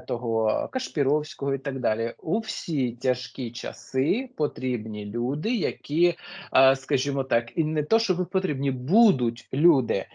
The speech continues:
які, е, там, не знаю, будуть обіцяти, е,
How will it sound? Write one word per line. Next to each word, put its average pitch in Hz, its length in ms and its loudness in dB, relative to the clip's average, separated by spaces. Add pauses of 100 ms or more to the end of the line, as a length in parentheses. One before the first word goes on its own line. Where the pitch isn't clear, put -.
(280)
які, 139 520 2
е, 123 380 2
там, 123 220 2
не 127 80 2
знаю, 113 260 0
будуть 120 340 -2
обіцяти, 117 520 -2
е, 120 140 -4